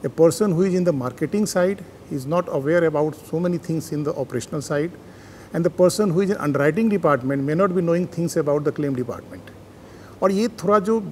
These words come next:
डिफरेंस हो गया है कहीं ना कहीं किसी भी व्यक्ति के कॉन्फिडेंस लेवल या उसके काम को भी प्रभावित करता है।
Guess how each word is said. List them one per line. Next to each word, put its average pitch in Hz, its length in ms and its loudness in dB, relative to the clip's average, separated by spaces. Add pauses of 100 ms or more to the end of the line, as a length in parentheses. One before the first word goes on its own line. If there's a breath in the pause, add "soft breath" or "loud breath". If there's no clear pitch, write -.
(300)
डिफरेंस 208 400 2
हो 190 120 4
गया 175 240 4
है 170 120 0
कहीं 170 260 2
ना 196 80 4
कहीं 170 300 -2 (120)
किसी 160 200 -2
भी 175 120 0
व्यक्ति 160 340 0
के 175 200 -2
कॉन्फिडेंस 151 520 -2
लेवल 160 320 0 (520 loud breath)
या 165 80 8
उसके 156 240 0
काम 147 260 0
को 143 120 -4
भी 135 100 -2
प्रभावित 127 420 -2
करता 113 360 -6
है। 95 160 -10